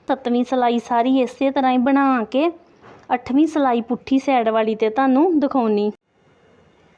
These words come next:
ਡਿਜ਼ਾਈਨ ਦੀ ਸੱਤਵੀਂ ਸਿਲਾਈ ਕੰਪਲੀਟ ਹੋ ਗਈ। ਇਹ ਅੱਠਵੀਂ ਸਿਲਾਈ ਪੁੱਠੀ ਸਾਈਡ ਤੋਂ। ਅੱਠਵੀਂ ਸਿਲਾਈ ਵਿੱਚ ਐਕਸਟਰਾ ਕੁੰਡਾ ਲਾ ਲੈਣਾ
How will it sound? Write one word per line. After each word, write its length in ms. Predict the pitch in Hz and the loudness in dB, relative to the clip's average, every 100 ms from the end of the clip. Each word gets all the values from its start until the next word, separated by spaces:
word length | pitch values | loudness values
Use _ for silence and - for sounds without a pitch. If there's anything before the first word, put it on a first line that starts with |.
| _ | _
ਡਿਜ਼ਾਈਨ 680 | 269 226 269 262 277 262 254 247 | -6 -2 0 2 2 2 2 2
ਦੀ 140 | 349 | 0
ਸੱਤਵੀਂ 440 | 370 330 262 262 | 0 -4 0 0
ਸਿਲਾਈ 360 | 262 269 247 240 240 | 0 0 0 0 0
ਕੰਪਲੀਟ 580 | 247 233 247 247 240 | -2 0 0 0 0
ਹੋ 100 | 302 | 0
ਗਈ। 180 | 269 269 | 2 0
ਇਹ 260 | 330 349 330 | 2 0 -2
ਅੱਠਵੀਂ 300 | 247 277 330 | -2 2 2
ਸਿਲਾਈ 440 | 339 294 254 285 | 2 0 2 2
ਪੁੱਠੀ 420 | 381 247 - 277 285 | 2 -2 -2 0 2
ਸਾਈਡ 340 | 285 233 208 | 2 0 0
ਤੋਂ। 240 | 202 220 220 262 | -2 -4 -2 -4
ਅੱਠਵੀਂ 320 | 254 277 330 | 2 2 4
ਸਿਲਾਈ 440 | 330 302 262 240 | 2 2 2 2
ਵਿੱਚ 320 | 240 277 262 - | 0 0 -2 -2
ਐਕਸਟਰਾ 560 | 285 247 - - 247 | -2 -4 -8 -2 -2
ਕੁੰਡਾ 340 | 233 240 233 226 | 0 0 2 2
ਲਾ 220 | 220 208 | 2 2
ਲੈਣਾ 400 | 247 294 302 349 | 2 2 2 0